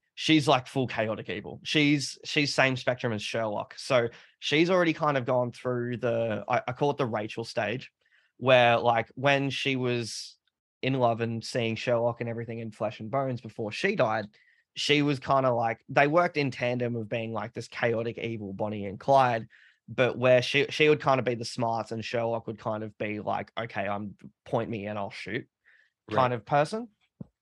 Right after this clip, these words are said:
Speaker 1: And as, like, that relationship's, relationship develops, she kind of turns more and more like Sherlock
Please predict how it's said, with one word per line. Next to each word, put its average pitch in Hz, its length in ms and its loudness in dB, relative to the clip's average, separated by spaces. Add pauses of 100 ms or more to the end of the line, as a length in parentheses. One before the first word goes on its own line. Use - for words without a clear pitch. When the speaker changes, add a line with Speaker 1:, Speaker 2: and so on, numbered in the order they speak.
(720)
Speaker 1:
And 131 480 2 (840)
as, 143 260 4
like, 139 180 4
that 135 140 4
relationship's, 123 680 2 (180)
relationship 127 760 2
develops, 123 640 2 (260)
she 139 240 0
kind 123 240 0
of 104 240 -6
turns 113 460 -2
more 120 240 2
and 113 80 -4
more 110 220 -2
like 104 240 -2
Sherlock 120 520 0